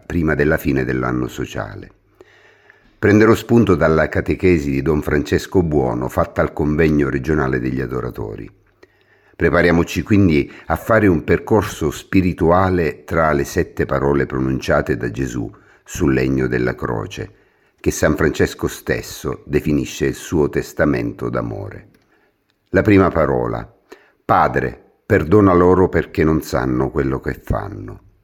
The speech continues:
Sostare in adorazione davanti a Gesù significa lasciarsi raggiungere da queste parole: "Padre, perdonalo, perdonala, perché quando ha sbagliato non sapeva quello che faceva".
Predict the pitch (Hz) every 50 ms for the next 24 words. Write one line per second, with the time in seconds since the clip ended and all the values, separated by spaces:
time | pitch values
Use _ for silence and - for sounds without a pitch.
0 | _ _ _ _ - - _ - - - _ _ _ - - 110 95 - - 143
1 | 131 127 120 92 85 82 82 80 73 82 80 80 - - - 117 101 92 87 76
2 | 76 71 73 78 76 73 - 85 78 69 67 82 82 90 113 127 110 - - -
3 | 82 90 104 98 101 98 85 73 80 76 78 78 - - - - 78 64 60 62
4 | - - - - 67 64 73 73 69 69 95 107 113 107 87 90 80 71 76 73
5 | 69 - - - - - _ - - 87 82 - 107 98 95 - - 90 82 -
6 | 80 76 73 67 62 60 60 60 57 53 - - _ _ _ _ _ _ _ _
7 | _ _ _ - 107 95 87 76 - 67 65 58 - - _ _ _ _ _ _
8 | _ - 92 78 67 80 104 98 85 76 67 62 62 65 64 - - 78 65 65
9 | 80 98 95 80 69 64 62 62 64 57 - - - - - _ - 110 95 -
10 | 131 - - 131 131 131 123 113 104 90 85 82 92 90 92 101 113 117 107 -
11 | 92 85 87 95 107 107 95 90 - - 98 - - 87 80 67 62 60 55 60
12 | 57 53 - - _ - 87 76 71 71 69 65 64 69 64 - - 73 64 -
13 | - 62 57 55 53 55 55 - -